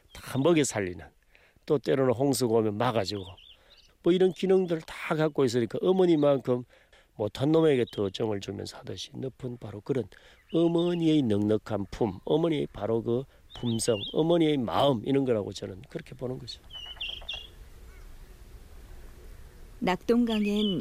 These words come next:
Speaker 2: 그 줄기를 따라 백 개가 넘는 자연늪과 모래톱이 있었습니다.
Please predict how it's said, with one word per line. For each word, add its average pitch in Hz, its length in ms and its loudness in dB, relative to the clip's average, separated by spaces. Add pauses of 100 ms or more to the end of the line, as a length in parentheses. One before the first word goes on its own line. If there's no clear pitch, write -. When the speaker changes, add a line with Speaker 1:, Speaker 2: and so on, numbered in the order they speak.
(140)
Speaker 2:
그 208 180 2
줄기를 214 540 2
따라 151 400 -6 (500)
백 196 220 0
개가 214 240 2
넘는 185 580 0
자연늪과 196 1080 2
모래톱이 175 840 0 (140)
있었습니다. 165 920 -4